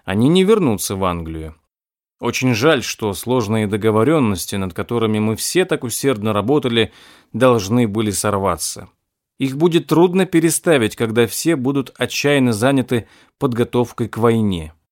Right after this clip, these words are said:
В моём случае я уже распрощался с возможностью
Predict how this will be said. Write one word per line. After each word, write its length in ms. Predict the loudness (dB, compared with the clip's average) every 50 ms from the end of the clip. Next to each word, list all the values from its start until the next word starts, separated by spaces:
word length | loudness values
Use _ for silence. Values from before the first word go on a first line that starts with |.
| _ _ _ _ -12
В 120 | -6 0
моём 320 | 2 2 2 2 2 0
случае 480 | -2 -4 -6 -6 -6 -6 -4 -4 -2 0
я 120 | 2 2
уже 200 | 2 2 2 0
распрощался 720 | 0 0 -2 -2 -2 -2 -2 -2 0 0 0 0 -2 -4 -8
с 100 | -8 -4
возможностью 840 | -4 -4 -2 0 0 0 0 0 0 -2 -4 -4 -6 -6 -6 -6 -6